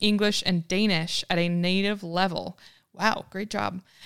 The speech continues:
"I was wondering if you think it is a good idea to manually translate the English blog site to these languages. What is the best approach to this? To create hosting for two other websites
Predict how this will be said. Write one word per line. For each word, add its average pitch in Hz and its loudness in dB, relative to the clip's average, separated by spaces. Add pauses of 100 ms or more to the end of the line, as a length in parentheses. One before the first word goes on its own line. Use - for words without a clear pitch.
(120)
"I 220 6
was 226 8
wondering 277 6
if 269 0
you 247 2
think 247 0
it 247 2
is 226 2
a 226 0
good 226 4
idea 214 2
to 208 -4
manually 214 2
translate 180 0
the 185 0
English 247 2
blog 175 -2
site 165 0
to - -6
these 175 -2
languages. 196 0 (340)
What 196 4
is 226 2
the 254 4
best 190 2
approach 320 0
to - -2
this? - 0 (300)
To 226 0
create 262 4
hosting 240 2
for 208 0
two 254 2
other 208 4
websites 269 2